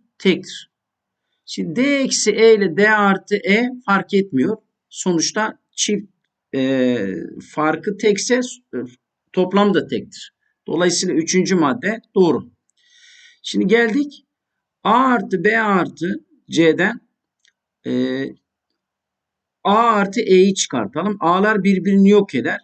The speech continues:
A artı B artı C'den A artı E'yi çıkartıyoruz. A'lar birbirini götürür. A artı E'yi çıkartıyoruz arkadaşlar.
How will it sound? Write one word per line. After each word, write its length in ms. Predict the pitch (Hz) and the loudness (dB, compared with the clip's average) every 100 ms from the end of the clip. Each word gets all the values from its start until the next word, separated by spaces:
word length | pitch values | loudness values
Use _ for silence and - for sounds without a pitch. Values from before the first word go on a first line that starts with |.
| _ | _
A 320 | 143 151 160 143 | -2 0 2 0
artı 400 | 123 123 107 107 | -2 -6 -8 -2
B 180 | 139 | -2
artı 560 | 147 131 117 101 - 101 | 0 -2 -4 -6 -12 -12
C'den 640 | - 107 95 98 107 175 - _ _ _ _ _ _ _ _ _ - | -6 -4 -4 -6 -8 -8 -12 _ _ _ _ _ _ _ _ _ -4
A 240 | 156 175 | 0 2
artı 340 | 156 135 123 196 | 0 -2 -4 -6
E'yi 360 | - 156 156 | 0 4 2
çıkartıyoruz. 720 | 160 - 120 90 - 160 180 - | 0 -6 -6 -6 -8 -10 -8 -4
A'lar 420 | 143 156 170 147 | -2 0 0 0
birbirini 420 | 151 123 127 127 | 0 2 4 4
götürür. 540 | 104 - 117 185 190 _ _ _ - | 2 -6 -6 -8 -8 _ _ _ -8
A 260 | 117 110 | -6 -4
artı 300 | 107 95 - | -4 -6 -12
E'yi 380 | 104 107 107 127 | -8 -4 -4 -4
çıkartıyoruz 560 | - 151 147 151 143 147 | -8 -8 -8 -6 -6 -6
arkadaşlar. 640 | 147 147 151 147 151 185 | -8 -8 -8 -8 -8 -10